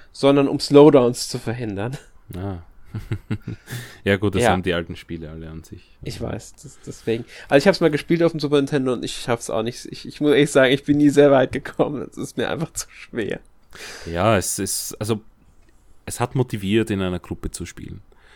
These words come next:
Speaker 1: Mhm.
Speaker 2: Weil diese ganzen Arcade-Sachen sind natürlich darauf ausgelegt, dass du sehr viele Münzen reinhaust. Und natürlich auch die, die Arcade-Version von dem Spiel.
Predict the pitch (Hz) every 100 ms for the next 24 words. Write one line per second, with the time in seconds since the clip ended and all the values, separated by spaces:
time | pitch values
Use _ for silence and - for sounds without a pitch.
0 | - _ 120 127 135 151 104 98 92 90
1 | 90 90 92 95 95 101 98 98 - 95
2 | 98 - - - 65 - 90 - 95 101
3 | 95 - 95 85 87 87 90 - 90 -
4 | 87 - 95 90 87 98 90 90 98 -
5 | 87 82 85 85 87 - - - - -
6 | - 85 85 82 85 87 87 87 - 87
7 | 82 80 78 87 87 - 87 87 92 82
8 | 85 - - 85 85